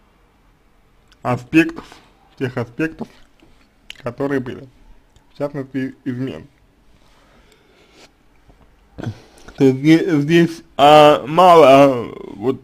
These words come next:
м, здесь мало просто вашего, а, знаете, какого-то раскаяния, да, здесь мало признания ваших ошибок.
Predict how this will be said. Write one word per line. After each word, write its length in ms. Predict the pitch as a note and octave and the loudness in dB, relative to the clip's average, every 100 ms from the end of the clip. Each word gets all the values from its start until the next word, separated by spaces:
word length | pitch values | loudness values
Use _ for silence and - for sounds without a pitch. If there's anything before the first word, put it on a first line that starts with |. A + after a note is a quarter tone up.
| _ _ | _ _
м, 500 | C#3+ D3+ D3 - B2+ | -6 -6 -6 -14 -14
здесь 340 | D3 D#3+ - | -6 -6 -2
мало 260 | F3 F#3 D#3 | 0 2 2
просто 480 | - D#3 D3 - C#3 | 0 -4 -4 -6 -10
вашего, 720 | - G#2 C#3 C#3+ B2+ C3+ C3 | -8 -2 0 0 -4 -10 -8
а, 500 | C3 B2 A2+ G#2+ - _ _ _ _ _ _ _ _ _ _ _ _ _ _ - C3 B2 - | -4 -2 -4 -8 -14 _ _ _ _ _ _ _ _ _ _ _ _ _ _ -10 -10 -10 -6
знаете, 680 | D#3 D3 C3+ B2+ A#2 A#2 A2+ _ | -4 -4 -6 -6 -8 -14 -18 _
какого-то 760 | - A3+ - C#3 C#3 B2 A#2+ - _ _ _ - - _ _ | -18 -18 -6 -6 -4 -4 -6 -6 _ _ _ -20 -20 _ _
раскаяния, 960 | - D#3 D3+ - F3 D#3+ C3+ B2 G#2+ E2+ | 0 2 2 -2 2 2 2 -4 -10 -8
да, 260 | A#2+ D3+ C#3 | -4 -2 -4
здесь 300 | B2 C3+ B2+ _ _ | -4 -6 -6 _ _
мало 640 | C#3+ D3+ D3+ C#3+ A#2+ A#2+ B2 _ _ _ _ _ _ _ _ _ _ _ _ _ _ _ _ _ _ _ _ _ _ _ _ _ _ _ _ _ _ _ _ _ _ _ _ _ _ _ _ _ _ _ _ _ _ _ _ - C3 | -4 -2 2 2 0 -6 -14 _ _ _ _ _ _ _ _ _ _ _ _ _ _ _ _ _ _ _ _ _ _ _ _ _ _ _ _ _ _ _ _ _ _ _ _ _ _ _ _ _ _ _ _ _ _ _ _ -20 -12
признания 560 | C#3+ C#3 E3 E3 C#3+ B2 | -6 -2 2 2 0 0
ваших 380 | C3 B2 C3 | -2 -4 -4
ошибок. 540 | C#3+ C#3 - C#3 G#2+ | -4 -4 -6 -8 -8